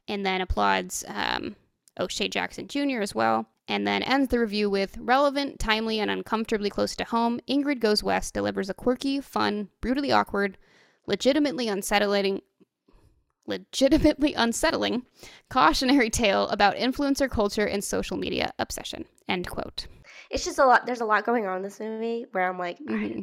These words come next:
Speaker 2: I, I don't know if I can fully support it, even though, like, I do think there's good moments in it, and it is a
Speaker 1: Mm-hmm.
Speaker 2: dark comedy, and there were, there are some funny moments in it that
Speaker 1: Yeah.
Speaker 2: are good. It's just, like, I don't know, the, there's that over, uh, there's that, you know,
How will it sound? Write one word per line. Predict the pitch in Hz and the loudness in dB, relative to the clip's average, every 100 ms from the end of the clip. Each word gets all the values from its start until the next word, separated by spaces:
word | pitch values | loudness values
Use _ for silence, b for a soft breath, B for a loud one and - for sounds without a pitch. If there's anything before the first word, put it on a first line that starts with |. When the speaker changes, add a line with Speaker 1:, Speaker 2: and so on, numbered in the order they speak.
| 190 | -10
Speaker 2:
I, | 220 | -12
I | |
don't | 208 208 | -10 -10
know | 208 | -10
if | 208 | -10
I | 202 | -12
can | 214 196 196 240 _ | -10 -12 -12 -20 _
fully | - 214 208 | 0 2 2
support | 202 180 - 190 190 | 0 -6 -8 -4 -2
it, | 202 220 - B B | -2 -4 -8 B B
even | 381 | 2
though, | 359 | 4
like, | 269 208 - | 6 4 2
I | 202 | -6
do | 196 | -4
think | 208 214 | -6 -6
there's | 196 185 - - b b b b - | -4 -6 -6 -16 b b b b -4
good | 226 | -2
moments | 247 269 302 | -2 -4 -6
in | 320 | -8
it, | 330 359 349 _ B B | -8 -8 -14 _ B B
and | 214 | 2
it | 240 | 4
is | 277 | 4
a | 240 | 2
Speaker 1:
Mm-hmm. | |
Speaker 2:
dark | - 196 190 | 4 2 2
comedy, | - 185 202 254 | -2 -2 -2 -4
and | 240 | -4
there | 190 | -4
were, | 202 190 - | -2 -4 -6
there | 202 190 | -10 -8
are | 196 | -8
some | - 202 | -10 -12
funny | 196 190 | -8 -6
moments | 190 180 196 | -4 -6 -8
in | 233 | -10
it | 254 | -10
that | 262 190 | -8 -6
Speaker 1:
Yeah. | 185 | -6
Speaker 2:
are | 180 180 - b b b b b - | -6 -10 -14 b b b b b -4
good. | 202 226 | -2 -2
It's | 226 | -6
just, | 202 190 | -8 -6
like, | 175 - | -6 -6
I | 208 | -10
don't | 190 | -6
know, | 190 | -6
the, | 175 180 170 | -4 -4 -4
there's | 185 175 | -8 -6
that | 190 175 | -6 -4
over, | 196 190 180 180 - _ | -4 -2 -2 -4 -14 _
uh, | - | -12
there's | 190 196 | -6 -4
that, | 190 190 - _ _ _ _ _ - | -2 -4 -6 _ _ _ _ _ -8
you | 190 | -6
know, | 170 | -6